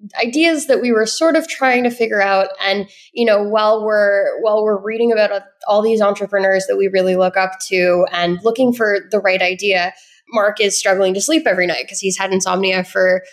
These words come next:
uh, pretty much his whole life. And, you know, we were staying in a rental apartment, so we couldn't install anything permanent. Darkness, light needed.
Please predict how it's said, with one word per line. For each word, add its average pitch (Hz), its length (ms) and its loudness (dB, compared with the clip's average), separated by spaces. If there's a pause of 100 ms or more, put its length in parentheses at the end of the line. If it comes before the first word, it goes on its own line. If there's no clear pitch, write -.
(240)
uh, 190 200 -2 (100)
pretty 277 180 0
much 302 200 0
his 233 120 -6
whole 196 200 2
life. 190 440 -2 (200)
And, 202 400 -2 (160)
you 233 100 2
know, 208 240 -2 (180)
we 240 240 -2
were 220 360 0 (140)
staying 208 500 0
in 190 400 0
a 208 80 0
rental 233 320 0
apartment, 185 520 -2
so 190 300 -2 (140)
we 214 140 -12
couldn't 240 240 0
install 208 380 0
anything 185 360 -2
permanent. 185 420 0 (420)
Darkness, 190 540 -2
light 190 260 -2
needed. 190 440 0